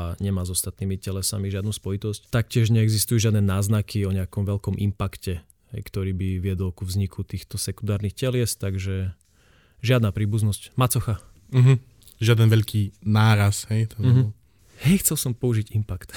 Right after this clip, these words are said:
Speaker 2: Ale aj moja babka toto počúva, ona nevie, čo je to impact, vieš.
Speaker 1: Dohodnuté.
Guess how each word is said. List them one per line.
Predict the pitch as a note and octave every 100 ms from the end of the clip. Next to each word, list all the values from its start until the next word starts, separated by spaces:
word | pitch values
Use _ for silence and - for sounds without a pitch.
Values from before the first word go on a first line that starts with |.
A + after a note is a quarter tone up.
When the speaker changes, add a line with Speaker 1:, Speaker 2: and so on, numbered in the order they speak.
| -
Speaker 2:
Ale | B2 C#3+
aj | F3+ D#3
moja | D#3 E3
babka | C#3 D3+ -
toto | C3 B2+
počúva, | A2+ A#2+ - C#3 C3+
ona | B2
nevie, | B2 B2+ A2
čo | -
je | G2+
to | G#2
impact, | G2 G2 F#2+ -
vieš. | G2+
Speaker 1:
Dohodnuté. | A2+ B2+ A#2+ A2 A2+